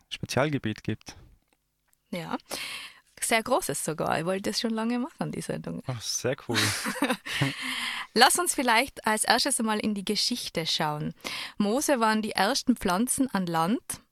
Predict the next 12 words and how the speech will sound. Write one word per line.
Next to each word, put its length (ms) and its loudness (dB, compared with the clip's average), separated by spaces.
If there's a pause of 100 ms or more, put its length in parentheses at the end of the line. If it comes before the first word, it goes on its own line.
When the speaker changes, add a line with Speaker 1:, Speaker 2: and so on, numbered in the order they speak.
(440)
Speaker 2:
Was 180 4
ist 140 -2
denn 160 2
damals 460 4
genau 320 2
passiert 500 0
und 140 2
wie 80 0
lange 320 0
ist 220 -2
es 200 -2
her? 200 0